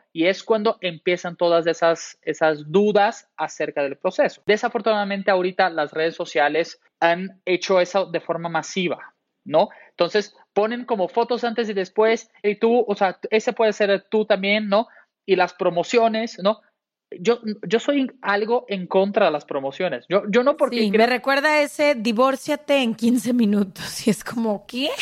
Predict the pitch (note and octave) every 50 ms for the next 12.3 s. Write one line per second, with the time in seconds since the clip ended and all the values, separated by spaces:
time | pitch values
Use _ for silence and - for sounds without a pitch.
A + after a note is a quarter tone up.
0 | - - _ _ - - G3+ - - - C4 D4 E4 F4+ F4+ - - - G4 D4+
1 | G3+ F3 D#3+ C#3+ C3+ - - - _ _ _ _ _ - F#3+ F#3 A3 F#3+ F3+ F3
2 | D#3+ - F3+ F3 - A#3 C#4 E4+ - - F3+ - - - - _ - - G#3 F#3
3 | A#3 - - E4+ D#4 - - - A3 - D#4 D4+ - - B3+ A3 G3+ F#3+ - A#3
4 | A#3+ B3 A#3+ - F3+ F3+ F#3 A3 - - F#3+ A3 F3+ - C3 C#3+ E3 F3 F3 F#3+
5 | G3 - A#3+ A3 G#3+ G3+ F#3 - D3 - E3+ F3+ F#3 F3+ - F3 F3 E3+ E3+ D#3+
6 | - - - D#3 D3+ D3 C#3+ D#3+ - - _ _ - - - - C#3+ D3 D3+ -
7 | - D#3+ D#3 - E3+ E3 E3+ D#3 C#3 C3+ - - D3+ D3 D#3 D3+ - C3+ C3 C3
8 | - - E3 D#3 D3+ D3+ D3+ D#4+ - _ - G#3 A#3 - E4 D#4 - - D4 A#3
9 | G#3+ F#3 E3 - - - G#3+ G#3 G3+ G3+ B3 D4 - - _ _ _ _ _ -
10 | F#3 F#3 F#3 - - A3+ A3+ A3+ A#3+ C4 C4+ C#4+ - - - _ - - G#3 G#3+
11 | G#3+ A3+ A#3+ B3 B3 - F3 F3+ E3+ E3 D#3+ D#3+ D#3 D3+ D#3+ D3+ - - A3 G#3
12 | F#3+ F#3+ G#3 C4+ C#4+ _